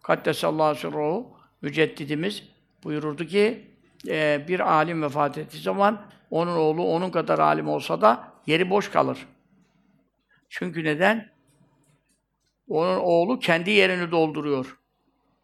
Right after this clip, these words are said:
Her alim kendi yerini doldurur. Onun için babası alim olsa, vefat etse babasının yeri boş kalır. Her vefat eden alimin, şeyh efendinin ve yeri boş kalır.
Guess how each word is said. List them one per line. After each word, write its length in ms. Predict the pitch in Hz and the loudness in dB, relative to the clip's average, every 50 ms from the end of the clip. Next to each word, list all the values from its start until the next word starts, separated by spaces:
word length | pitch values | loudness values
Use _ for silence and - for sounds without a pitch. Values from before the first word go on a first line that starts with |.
| _ _ _ _ _ _ _ _ _ _ _ _ _ _ _ _ | _ _ _ _ _ _ _ _ _ _ _ _ _ _ _ _
Her 220 | - - 175 202 208 | 0 2 4 4 4
alim 500 | - - 160 160 160 165 202 254 240 - | 4 6 6 8 8 6 4 0 -2 0
kendi 320 | - 156 160 170 180 202 | 2 2 2 2 2 4
yerini 400 | 220 220 208 190 196 185 175 165 | 4 4 4 4 2 -2 -4 0
doldurur. 480 | 165 165 156 151 143 156 139 143 135 127 - _ _ _ _ _ _ _ _ _ _ | 2 2 2 2 0 -4 -8 -8 -8 -10 -12 _ _ _ _ _ _ _ _ _ _
Onun 200 | - 175 185 196 | 2 4 4 2
için 220 | 160 - 190 170 151 | 0 -2 -4 0 2
babası 520 | 156 156 160 170 160 - - - - 202 - - - _ _ _ _ _ _ - | 2 2 2 0 0 0 0 0 0 0 -4 -10 -20 _ _ _ _ _ _ -4
alim 440 | - 156 151 156 156 165 190 196 190 | 2 4 6 6 6 6 4 2 2
olsa, 320 | 175 175 165 - 170 156 | 2 0 0 -2 -2 -2
vefat 400 | 151 151 139 165 180 185 180 190 | -2 -2 2 4 4 4 4 2
etse 380 | 175 151 - - 262 269 - - - - - - | -2 -2 0 0 0 0 -2 -4 -10 -16 -4 0
babasının 480 | 151 156 165 180 165 - - 202 180 180 | 2 4 4 4 4 2 0 -4 -2 0
yeri 300 | 180 175 180 226 233 214 | 2 2 2 4 4 4
boş 180 | 196 165 - | 2 2 2
kalır. 280 | - 139 131 131 135 - - - - _ _ _ | -2 -6 -6 -6 -8 -12 -18 -20 -20 _ _ _
Her 280 | - - 214 240 240 214 | 2 4 4 4 4 2
vefat 400 | 196 175 156 165 165 156 147 160 | 0 0 2 2 2 2 2 0
eden 140 | 156 151 156 | -4 -2 0
alimin, 760 | 165 165 170 175 180 175 170 165 170 190 214 233 233 - - - - _ _ _ - - - | 2 6 6 6 6 6 2 -2 -2 -2 -2 -2 -2 -6 -10 -20 -20 _ _ _ -10 -8 -6
şeyh 320 | - - - 165 165 156 | -2 2 2 4 4 2
efendinin 680 | 165 156 151 165 165 160 156 160 156 190 226 240 233 - - - _ _ _ - | 0 0 0 0 0 0 -2 -2 -2 -2 -2 -2 -4 -8 -14 -20 _ _ _ -2
ve 120 | - - | 0 0
yeri 360 | 170 170 165 170 196 240 240 | 2 2 2 4 4 4 6
boş 200 | 226 233 208 - | 6 6 4 4
kalır. 320 | - - 123 117 120 - | 0 -4 -4 -4 -6 -12